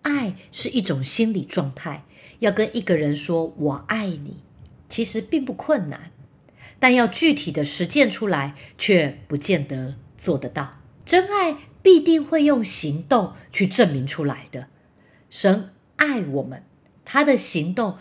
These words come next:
就是差他的儿子去替我们死。神将他的独生爱子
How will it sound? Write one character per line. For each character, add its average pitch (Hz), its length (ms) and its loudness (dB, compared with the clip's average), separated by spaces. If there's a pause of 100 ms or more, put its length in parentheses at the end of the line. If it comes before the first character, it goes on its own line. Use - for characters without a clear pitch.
(140)
就 220 140 0
是 190 320 -4
差 262 580 -4 (200)
他 226 240 -4
的 220 180 0
儿 151 160 -2
子 147 300 -8 (160)
去 196 100 -6
替 254 380 0
我 127 160 -6
们 131 160 -8
死。 - 380 -8 (680)
神 185 320 2
将 220 200 2
他 220 160 -2
的 202 100 2
独 180 300 -2
生 233 300 -4
爱 247 280 -4
子 151 300 -10